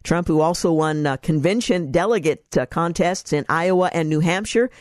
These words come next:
is on track to win the nomination, despite the prospect of up to four criminal trials in the months ahead. Winning the South Carolina primary is a particularly good sign for Trump,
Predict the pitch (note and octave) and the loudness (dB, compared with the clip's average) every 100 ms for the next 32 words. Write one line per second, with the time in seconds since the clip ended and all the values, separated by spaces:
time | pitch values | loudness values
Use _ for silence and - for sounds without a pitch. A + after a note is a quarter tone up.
0 | - - - D3 D3+ G#3+ - G3+ G3 - | -20 -20 -4 -2 0 -2 0 -2 -2 -2
1 | F3 E3+ F3+ C#3+ E3 D3+ D#3 D3+ F#3 G#3 | 0 2 0 0 0 0 0 0 0 0
2 | C#3 D#3 - - - - - G3+ G#3+ - | -2 -4 -10 -20 -8 -4 -2 -2 -4 -2
3 | G#3 A3+ - D3 E3 - D3+ E3 - E3+ | 0 0 0 -2 -2 -2 0 -2 0 -2
4 | D#3 - G3 G#3 - - B3 F3 - D#3 | 0 0 0 0 -2 -2 0 -2 -2 -2
5 | C#3+ D#3 D3+ D#3+ D3 E3+ - F3+ G3+ G3 | 0 0 0 0 0 -2 -2 0 0 0
6 | B2 - _ _ _ - F#3 G#3 F3 - | -2 -6 _ _ _ -2 0 2 0 0
7 | F#3 F3+ F#3+ F3 E3 F3 E3 F3+ D#3 D#3 | -2 0 0 2 0 -2 -2 -2 0 0
8 | D3+ D#3+ C3+ C#3 - C#4+ D4+ F#3+ D#3+ D#3 | 0 0 0 -2 -2 -2 0 0 0 2
9 | C#3+ G#3 - E3 C#3+ C#3+ C#3+ - C3+ C#3 | 2 0 0 -4 -4 -4 -4 -2 -2 -2